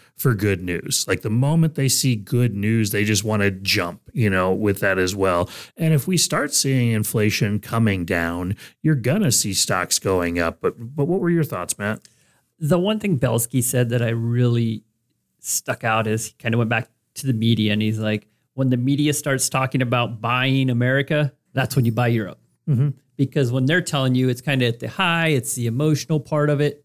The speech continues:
Speaker 2: and the gains have already been taken.
Speaker 1: Mm-hmm. Yeah, no, I mean, y-, y-, you can't rely on news media alone. This is why we try and give people, like,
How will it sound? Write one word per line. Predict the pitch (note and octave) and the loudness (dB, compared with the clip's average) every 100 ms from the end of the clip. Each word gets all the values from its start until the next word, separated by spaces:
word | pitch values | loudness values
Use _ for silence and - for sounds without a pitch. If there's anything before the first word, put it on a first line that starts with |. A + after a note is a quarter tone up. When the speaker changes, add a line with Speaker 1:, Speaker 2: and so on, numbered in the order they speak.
| _ | _
Speaker 2:
and | C#3+ C3+ | 0 0
the | |
gains | B2 C3+ C#3 A#2 | 0 0 2 0
have | A2+ | 0
already | A#2 A2+ | 0 2
been | A#2 | 0
taken. | G#2+ A#2 - G#2+ - _ C#3 | 2 0 0 -6 -16 _ 0
Speaker 1:
Mm-hmm. | G#2 C3 - _ _ - - _ | 0 -2 -4 _ _ -20 -20 _
Yeah, | E3+ C3+ A#2 | 0 0 0
no, | C#3 C3+ | 0 0
I | C#3 | 2
mean, | D3+ C#3+ | 2 2
y-, | C#3+ | 0
y-, | D3+ D#3 D#3+ D#3+ - | -2 -4 -4 -6 -2
you | E3 D#3 | 0 2
can't | F#3+ F#3 G#3 G3+ - | 2 0 0 -2 -8
rely | - C#3+ C#3 C#3+ C#3+ C#3 | -2 0 2 2 2 2
on | C3 A2+ A2 G#2+ | 0 0 0 0
news | A2+ C3 C3 | 0 0 2
media | C3+ C3 B2 A#2 | 2 0 0 0
alone. | G2+ G#2+ C3 B2 | 0 0 2 2
This | A2+ - | 0 0
is | G#2 | 0
why | A#2 A2+ | 0 2
we | G#2+ | 2
try | - A#2 G#2+ | 2 2 2
and | G#2 | 2
give | G#2 G2+ | 0 -2
people, | G#2 G2 G#2+ G2 | -2 0 0 2
like, | F2+ F2 | 0 -2